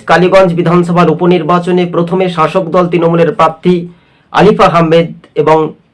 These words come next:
তৃণমূলের তিনি হেভিওয়েট প্রার্থী রয়েছেন, মুসলিম প্রার্থী। অন্যদিকে বিজেপির প্রার্থী রয়েছেন আশিস ঘোষ, তার মাঝে রয়েছে কিন্তু বাম কংগ্রেস জোট প্রার্থী কাবিল উদ্দিন শেখ। এবার কি সাগরদিঘি পথ চলা শুরু হয়ে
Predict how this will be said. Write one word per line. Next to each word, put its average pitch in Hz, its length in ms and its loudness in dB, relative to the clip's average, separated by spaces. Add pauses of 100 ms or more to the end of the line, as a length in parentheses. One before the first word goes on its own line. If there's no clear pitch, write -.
তৃণমূলের 185 520 2
তিনি 170 160 0
হেভিওয়েট 151 400 0
প্রার্থী 147 360 0
রয়েছেন, 165 420 -2
মুসলিম 151 420 -2
প্রার্থী। 165 400 -2 (440)
অন্যদিকে 220 400 2
বিজেপির 180 400 0
প্রার্থী 175 300 0
রয়েছেন 175 340 -2
আশিস 143 380 -2
ঘোষ, 151 300 -4 (680)
তার 185 180 4
মাঝে 190 280 4
রয়েছে 185 340 0
কিন্তু 180 280 0
বাম 165 280 2
কংগ্রেস 170 400 0 (180)
জোট 180 280 -2
প্রার্থী 170 420 0 (280)
কাবিল 151 280 0
উদ্দিন 120 280 -2
শেখ। - 260 -16 (460)
এবার 190 280 2
কি 175 180 -4 (240)
সাগরদিঘি 175 560 0
পথ 175 240 0
চলা 185 220 2
শুরু 170 220 -2
হয়ে 170 220 0